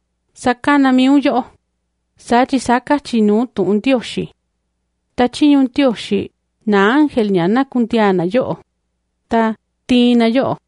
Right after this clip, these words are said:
ña na kachi i xa'on xi yuu." Su ndakuin Jesus kachi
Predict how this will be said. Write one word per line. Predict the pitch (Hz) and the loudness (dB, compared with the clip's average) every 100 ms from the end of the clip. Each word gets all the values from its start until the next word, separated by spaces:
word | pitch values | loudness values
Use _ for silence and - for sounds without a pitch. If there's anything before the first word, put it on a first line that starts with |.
| _ _ - | _ _ -2
ña | 208 | 0
na | 214 254 | 2 0
kachi | 269 - 208 262 - - 247 | -2 -2 0 -2 -6 -2 -2
i | |
xa'on | 220 214 - 233 262 | -2 -6 -2 -2 -2
xi | - - 262 | -4 -2 0
yuu." | 202 185 226 - _ _ _ _ _ _ _ _ | 0 0 0 -4 _ _ _ _ _ _ _ _
Su | - 233 | -4 0
ndakuin | 208 190 202 208 | 0 0 0 0
Jesus | 240 233 - 269 208 - | 0 -2 0 -2 -2 -4
kachi | 262 254 | -4 -4